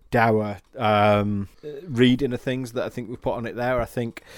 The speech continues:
there are other positives that, that you could pick out. I think the s-,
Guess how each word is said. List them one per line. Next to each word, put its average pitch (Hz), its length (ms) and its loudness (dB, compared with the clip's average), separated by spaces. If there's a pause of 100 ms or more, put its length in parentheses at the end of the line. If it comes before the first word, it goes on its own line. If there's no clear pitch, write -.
(360)
there 123 320 10
are 123 280 10
other 113 160 6
positives 117 540 -4
that, - 240 -8
that 117 200 -2
you 113 240 -6
could 113 400 2 (140)
pick 113 220 -2
out. 113 200 0
I 78 60 -4
think 117 240 -6
the 113 60 -8
s-, - 240 -10